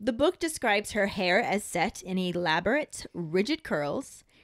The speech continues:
She wears jeweled spectacles and clutches a crocodile skin handbag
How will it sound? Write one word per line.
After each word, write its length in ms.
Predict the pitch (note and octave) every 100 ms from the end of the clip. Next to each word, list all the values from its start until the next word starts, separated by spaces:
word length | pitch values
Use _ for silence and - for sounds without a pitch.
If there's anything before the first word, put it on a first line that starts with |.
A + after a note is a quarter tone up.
| -
She 200 | - A3+
wears 340 | F#3 F#3 F3+
jeweled 480 | F#3 - F#3 G#3 D#4+
spectacles 640 | - E3+ F3+ F3+ F#3 G#3
and 180 | - G3+
clutches 460 | - E3+ E3+ G3+ G3+
a 60 |
crocodile 720 | F#3 - E3+ E3+ F#3+ F#3 G3+
skin 380 | B3 - E3+ D#3+
handbag 680 | F#3 A3+ F4+ G#3+ G2+ D2+ -